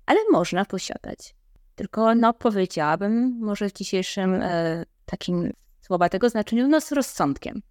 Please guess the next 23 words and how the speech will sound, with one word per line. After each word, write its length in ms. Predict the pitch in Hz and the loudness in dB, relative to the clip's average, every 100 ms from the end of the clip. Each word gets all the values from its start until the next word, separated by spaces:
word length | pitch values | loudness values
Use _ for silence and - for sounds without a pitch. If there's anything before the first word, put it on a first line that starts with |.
| _ | _
żeby 240 | - 277 294 | 0 2 4
się 120 | 277 | 4
zastanowić, 520 | 247 202 170 151 - - | 2 0 0 -2 -8 -12
e, 60 | 165 160 - - | -6 -6 -8 -14
czy 180 | - - - | -14 -12 -10
ja 120 | 165 | -6
naprawdę 440 | 170 185 240 269 | -6 0 2 2
potrzebuję 720 | 214 - - - 143 - 202 190 | 0 -4 -4 -6 -6 -8 -8 -10
właśnie 440 | - - - 165 - _ _ 165 - | -10 -10 -4 -4 -4 _ _ -20 -8
tego, 300 | 139 131 143 | -6 -4 -8
co 180 | - | -4
mi 120 | 151 151 | -4 -2
się 220 | 208 202 | 0 2
wydaje, 400 | 202 151 123 127 | 2 2 0 -2
że 120 | - | -4
potrzebuję. 560 | - - - 135 143 - - - | -8 -10 -10 -4 -4 -4 -8 -8
Właśnie 240 | 254 277 | -2 0
to 200 | 269 254 - _ _ _ | 2 0 -2 _ _ _
takie 560 | 240 - 226 208 190 196 | -4 2 4 4 2 -2
pytanie, 400 | 214 202 175 165 | -4 -2 0 -2
które 320 | - 165 156 | -2 -4 -4
ty 100 | 151 | -4
zadałaś, 540 | 139 - - - - | -8 -6 -8 -10 -14